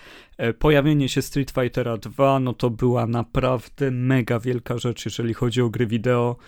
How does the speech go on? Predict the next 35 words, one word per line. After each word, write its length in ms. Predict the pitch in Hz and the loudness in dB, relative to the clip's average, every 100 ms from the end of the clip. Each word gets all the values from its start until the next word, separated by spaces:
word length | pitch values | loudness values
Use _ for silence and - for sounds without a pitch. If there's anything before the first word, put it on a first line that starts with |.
| - - - | -20 -12 -2
i 100 | 127 | -2
oczywiście 500 | 120 131 120 - 131 | 0 -2 -2 -4 -6
stało 400 | - - 120 123 | -4 0 2 0
się 140 | - | -2
to 340 | - 117 113 104 | -2 0 0 -2
na 160 | 113 | -2
początku 500 | 110 117 - 117 - | -2 -2 -2 -4 -2
na 100 | 110 | -2
salonach 480 | 113 - 110 110 - | -2 -2 -2 -2 0
arcade, 420 | 120 113 - 107 - | 0 0 -2 -4 -6
gdzie, 260 | - 120 117 - - - | -10 -10 -10 -16 -20 -16
gdzie 160 | - - | -6 -4
Capcom, 560 | - 107 - 113 104 98 | -2 2 2 2 -2 -4
e, 280 | 90 87 - - - | -4 -6 -12 -12 -6
pokazał 500 | 101 - - - - | -6 -4 -6 -8 -10
swoją 520 | - 113 101 98 104 | -10 -8 -6 -6 -6
bijatykę, 720 | 123 120 107 127 - 113 101 - - - _ - | -4 -6 -4 -6 -6 -6 -8 -12 -20 -20 _ -12
e, 200 | 101 90 | -8 -8
z 140 | - | -2
Ryu, 460 | 123 131 120 117 104 | 0 4 6 4 2
z 180 | - - | -4 -6
Kenem, 480 | - 123 110 107 | -2 0 0 -2
z 160 | 95 - | -4 -8
Chun-Li, 560 | - 120 104 104 107 104 | -4 -2 0 0 0 -2
z 120 | - | -4
Blanką, 680 | 104 110 110 110 - 101 98 - - | -4 -2 -2 -4 -4 -4 -6 -12 -20
z 160 | - - | -14 -6
wszystkimi 480 | - 139 - 120 123 | -2 -2 0 0 0
postaciami, 680 | 117 - 110 - 117 113 | -2 -4 -6 -4 -2 -2
które 340 | - - 123 117 | -4 -4 -2 -2
do 280 | 120 139 | 4 6
dzisiaj 440 | 131 127 - 117 107 | 6 2 0 0 0
cały 340 | - 127 117 | -4 -2 -2
czas 320 | 117 120 - | -4 -6 -8
są 180 | - 117 | -8 -8